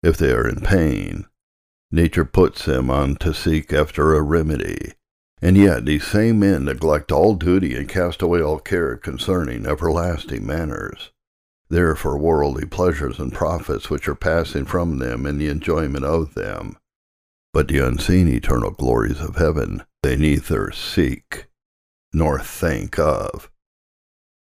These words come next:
Are they unjustly charged? Let conscience speak what thoughts they lie down with upon their pillow.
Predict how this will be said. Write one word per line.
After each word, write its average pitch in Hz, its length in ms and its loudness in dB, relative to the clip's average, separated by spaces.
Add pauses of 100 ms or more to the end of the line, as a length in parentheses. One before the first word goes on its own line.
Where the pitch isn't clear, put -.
Are 78 160 4
they 73 240 2
unjustly 73 640 0
charged? - 840 -4 (800)
Let - 340 0
conscience 92 680 0
speak - 720 -2 (220)
what - 200 2
thoughts - 460 0
they 76 100 2
lie 78 260 2
down 78 420 2
with 60 260 -4
upon 73 340 -2
their 64 140 -2
pillow. - 640 -2